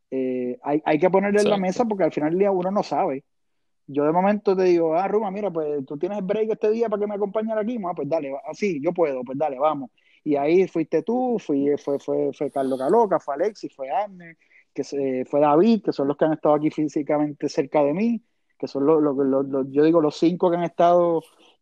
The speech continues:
Speaker 1: Eh, eh, en diferentes, hay diferentes áreas, ¿no? El área de estar cerca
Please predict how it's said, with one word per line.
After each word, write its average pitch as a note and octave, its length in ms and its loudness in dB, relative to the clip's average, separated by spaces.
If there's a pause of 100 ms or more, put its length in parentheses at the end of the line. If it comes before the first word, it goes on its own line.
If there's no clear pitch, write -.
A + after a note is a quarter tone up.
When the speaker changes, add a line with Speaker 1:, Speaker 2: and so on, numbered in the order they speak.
(120)
Speaker 1:
Eh, C3 540 -6 (480)
eh, B2+ 340 -8 (320)
en D#3 120 -4
diferentes, D#3 540 0
hay E3 140 4
diferentes F#3+ 400 2
áreas, F3+ 240 0
¿no? F3 120 -4
El D3+ 120 -2
área E3+ 240 0
de F#3+ 80 -2
estar F3+ 240 -4
cerca F#3+ 560 -2